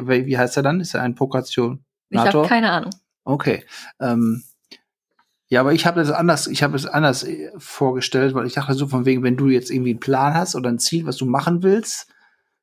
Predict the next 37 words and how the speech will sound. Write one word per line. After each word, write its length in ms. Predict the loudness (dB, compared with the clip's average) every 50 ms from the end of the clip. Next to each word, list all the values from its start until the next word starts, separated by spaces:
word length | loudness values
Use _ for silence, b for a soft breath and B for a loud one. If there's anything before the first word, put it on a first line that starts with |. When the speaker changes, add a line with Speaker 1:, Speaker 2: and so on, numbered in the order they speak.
| _ _
Speaker 1:
dann, 280 | 0 2 2 2 2 0 0
ähm, 360 | 0 2 2 2 2 2 2
bist 220 | 0 0 0 -2
du 40 | 0
da 180 | 2 2 2 4
halt 220 | 2 2 2 0
immer 180 | -2 -2 -2 -2
Feuer 300 | 0 0 2 2 4 2
und 80 | 0
Flamme 240 | 0 0 2 2 2
und 60 | 2
sofort 320 | 2 0 0 -2 -2 0 0
dabei 420 | -2 -2 0 0 0 0 -2 -2 B B B B B
und, 280 | -6 -2 -2 -2 -4 -4 -6
ähm, 360 | -6 -6 -4 -4 -6 -6 -4 -2
gehst 200 | 0 0 0 0
es 80 | -2
dann 140 | -2 -2 0
an. 340 | 0 2 2 2 2 -2 -8 _ _ _ _ -2
In 140 | -2 2
der 200 | 4 4 4 4
Sicht, 340 | 2 2 0 0 0 -2 -2
Hinsicht 340 | 0 0 2 2 2 2 2
habe 120 | 0 0
ich 60 | 0 0
gedacht, 280 | 2 2 2 2 0
dass 120 | -2 -2 -2
du 120 | -4 -4
eben 160 | -2 0 2 2
nicht 260 | 2 0 -2 -8 -6
prokrastinierst. 1080 | -4 -4 -4 -2 -4 -6 -6 -6 -6 -8 -4 -2 0 0 0 0 -2 -6 -10 -12 B B B B B B
Aber 160 | -2 0 2
du 100 | 4 4
sagst 260 | 4 2 2 0 2 0
ja, 80 | 0
du 80 | 0 -2
prokrastinierst. 920 | -4 -6 -6 -4 -4 -6 -6 -4 0 0 2 2 2 0 -2 -4 -8 -14